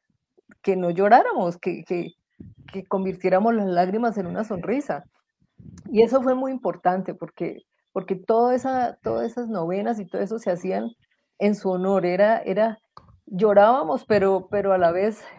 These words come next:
funcionábamos, a la vez estábamos viviendo esas novenas, viviendo con el sentimiento de dolor inmenso,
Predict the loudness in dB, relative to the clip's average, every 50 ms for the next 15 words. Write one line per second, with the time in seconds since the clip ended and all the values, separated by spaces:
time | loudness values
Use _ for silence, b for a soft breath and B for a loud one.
0 | B B B _ _ -6 -4 -4 -2 -2 -2 -2 0 -2 -2 -2 -4 -6 -8 -14
1 | -16 _ -10 -8 -6 -6 -4 -4 -4 -4 -6 -8 -6 -4 -4 -4 -2 -4 -4 -4
2 | -6 -6 -8 -12 -16 b b _ -8 -6 -4 -4 -2 -2 -2 -2 -2 -4 -4 -6
3 | -6 -6 -8 -10 -10 -10 -10 -12 -10 -10 -10 -8 -8 -8 -8 -8 -10 -10 _ _
4 | _ _ _ _ _ -8 -8 -6 -6 -4 -4 -4 -4 -4 -6 -6 -6 -6 -8 -10
5 | _ _ _ _ _ _ -20 -20 -20 -8 -6 -4 -2 -2 -4 -4 -4 -6 -8 -8
6 | -6 -8 -6 -6 -6 -6 -6 -4 -2 -2 0 0 0 0 0 0 -2 -2 -6 -6
7 | -4 -2 -2 0 0 0 -2 -2 -4 -6 -8 -10 -10